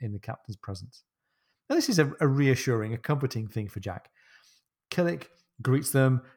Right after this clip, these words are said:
complains about Stephen's cleanliness, how he's got these stains on his nice clothes. He's upset for Stephen hadn't called for and asked for two napkins when eating. This is Killick playing the,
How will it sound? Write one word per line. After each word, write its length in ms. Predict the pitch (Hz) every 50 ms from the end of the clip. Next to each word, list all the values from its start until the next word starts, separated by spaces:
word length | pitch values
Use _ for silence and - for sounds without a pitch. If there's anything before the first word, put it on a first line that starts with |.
| _ _
complains 640 | - - 127 120 - 139 139 143 143 143 135 123 123
about 300 | - 120 113 113 117 -
Stephen's 280 | - - 131 113 117 113
cleanliness, 600 | - - - 120 117 117 113 110 110 110 110 -
how 100 | - 107
he's 160 | 104 107 104
got 160 | - 131 -
these 160 | - 123 - -
stains 360 | - - - 113 113 120 117
on 80 | 113
his 140 | 113 110 104
nice 180 | 113 110 104 -
clothes. 440 | - - 123 117 117 117 110 - - _ _ - - - - _ _
He's 140 | - 131 123
upset 680 | 147 - - - - - - - - 180 208 196 - - - _ _ _ _ _
for 100 | - 139
Stephen 320 | 127 - - 151 139 139 127
hadn't 380 | 117 151 160 151 151 - -
called 320 | - - - 156 160 160 -
for 180 | - 175 170 -
and 100 | 143 143
asked 300 | 170 165 139 131 - - -
for 360 | - - 135 123 123 123 120 - _ _ _
two 320 | - - - 156 151 147
napkins 560 | 143 143 151 - - - - 127 110 107 107 110
when 180 | 113 113 127 147
eating. 300 | 131 - - 98 101 101 - _
This 140 | - 123 -
is 220 | 127 113 - - _ _ _ _ _ _ _ -
Killick 320 | - - 135 123 131 -
playing 280 | - - 120 120 117 110
the, 160 | 107 107 95